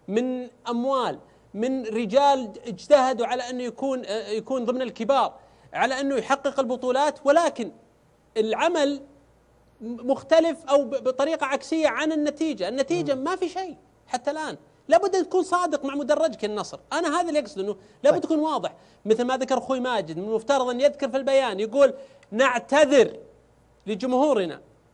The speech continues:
Speaker 1: عن النتائج السلبية". لو بدأ كذا أنا أقول لك هذا البيان ذكي،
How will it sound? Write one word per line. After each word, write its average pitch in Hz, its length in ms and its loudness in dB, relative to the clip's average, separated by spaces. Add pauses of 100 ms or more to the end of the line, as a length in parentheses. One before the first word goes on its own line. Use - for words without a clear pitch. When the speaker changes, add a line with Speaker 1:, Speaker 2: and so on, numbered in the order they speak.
(120)
Speaker 1:
عن 220 180 0
النتائج 254 480 0
السلبية". 233 640 -4 (500)
لو 240 160 4
بدأ 330 260 6
كذا 349 400 4 (200)
أنا 220 160 -2
أقول 240 200 0
لك 214 120 -2
هذا 214 160 2
البيان 185 240 0
ذكي، 180 280 -4